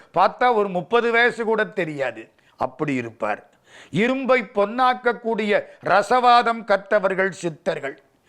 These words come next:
இந்த உடம்பிலிருந்து அடுத்த உடம்புக்கு கூடு விட்டு கூடு பாயக்கூடிய ஆற்றல் பெற்றவர்கள் சித்தர்கள். மூன்று காலங்களையும் அறிந்தவர்கள், நினைத்ததும் நினைத்த உடம்பை எடுக்கக்கூடிய ஆற்றல் வாய்ந்தவர்கள்.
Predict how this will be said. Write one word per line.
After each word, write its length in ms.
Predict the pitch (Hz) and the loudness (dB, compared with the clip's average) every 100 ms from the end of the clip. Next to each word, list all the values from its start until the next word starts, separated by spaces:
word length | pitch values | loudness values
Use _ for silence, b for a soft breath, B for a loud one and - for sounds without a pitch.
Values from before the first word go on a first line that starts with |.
| B B | B B
இந்த 300 | 147 226 220 | -4 0 2
உடம்பிலிருந்து 800 | 190 208 247 240 226 220 220 226 | 2 2 2 0 2 0 -2 0
அடுத்த 420 | 233 190 214 - 226 | 2 2 -2 -2 0
உடம்புக்கு 760 | 175 208 208 214 254 240 - B _ | 0 0 -2 -6 -2 -4 -4 B _
கூடு 340 | 220 254 254 | -2 0 -2
விட்டு 360 | 226 - 220 220 | -4 -4 -6 -4
கூடு 300 | 208 240 226 | -4 -2 0
பாயக்கூடிய 840 | 226 226 214 214 208 196 185 165 B B | 0 2 -2 -2 -6 -2 -2 -2 B B
ஆற்றல் 600 | 127 202 208 - 269 247 | 2 2 2 0 0 2
பெற்றவர்கள் 680 | 240 - - 233 226 220 220 | -2 -4 -2 0 2 2 0
சித்தர்கள். 720 | - 190 - 196 175 165 - _ _ _ B B B | -4 -8 0 0 0 -8 -14 _ _ _ B B B
மூன்று 500 | 135 190 220 208 220 | -2 0 0 0 0
காலங்களையும் 880 | 202 190 196 196 185 180 180 175 180 - | 2 2 0 -2 -4 -4 -4 -10 -14 -6
அறிந்தவர்கள், 800 | 139 156 143 127 117 107 - _ _ _ _ B B B | -6 -4 -8 -8 -8 -10 -14 _ _ _ _ B B B
நினைத்ததும் 680 | 185 240 269 190 262 247 262 | 0 0 0 0 0 2 -2
நினைத்த 500 | 233 196 247 214 262 | -2 -2 -2 0 0
உடம்பை 560 | 233 208 240 220 226 214 | 2 2 -2 0 -2 0
எடுக்கக்கூடிய 880 | 180 226 - 226 220 202 185 185 - b b | -2 -4 -4 -6 -4 -4 -2 -2 -4 b b
ஆற்றல் 600 | 147 214 - - 208 180 | 0 2 0 -2 -2 0
வாய்ந்தவர்கள். 760 | 160 147 135 135 - 240 240 | -2 -4 -6 -6 -6 -10 -16